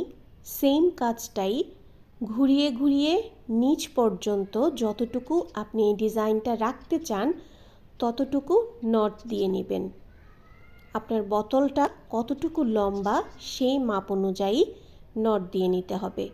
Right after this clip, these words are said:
তারপর বাইশ ইঞ্চি যেই দড়িটা রেখেছিলাম, এইভাবে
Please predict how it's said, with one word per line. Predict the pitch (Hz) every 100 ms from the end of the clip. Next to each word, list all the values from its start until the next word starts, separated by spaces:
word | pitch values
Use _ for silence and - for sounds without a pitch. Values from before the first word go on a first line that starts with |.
| - - - - - - -
তারপর | - 196 190 196 254 311 185
বাইশ | 185 208 254 285
ইঞ্চি | 269 262 294 302 262 -
যেই | 233 233 240 - - - -
দড়িটা | 226 220 226 240
রেখেছিলাম, | 220 214 262 262 247 208 277 359 - - -
এইভাবে | 254 285 233 226 196